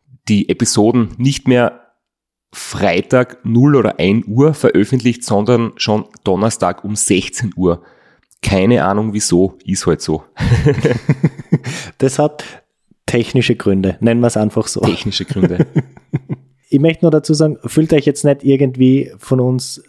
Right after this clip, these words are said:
Speaker 2: dazu gezwungen, äh, da ein Abo abzuschließen. Unser Main-Feed wird weiterhin gratis bleiben. Wir werden weiterhin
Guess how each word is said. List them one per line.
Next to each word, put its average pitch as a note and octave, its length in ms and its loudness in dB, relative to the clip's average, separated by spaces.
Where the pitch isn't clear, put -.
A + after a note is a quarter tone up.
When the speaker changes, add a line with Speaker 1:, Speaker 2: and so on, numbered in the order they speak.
Speaker 2:
dazu B2 880 0
gezwungen, C#3 720 0
äh, A#2 460 -2
da G#2+ 160 2
ein A2 140 0
Abo C3 280 2
abzuschließen. C3 640 -2
Unser A2+ 460 -2
Main-Feed C3 720 2
wird A2+ 160 2
weiterhin A2+ 640 0
gratis C3 440 0
bleiben. A#2+ 380 2
Wir A2 140 -4
werden A2 160 0
weiterhin A2 640 -2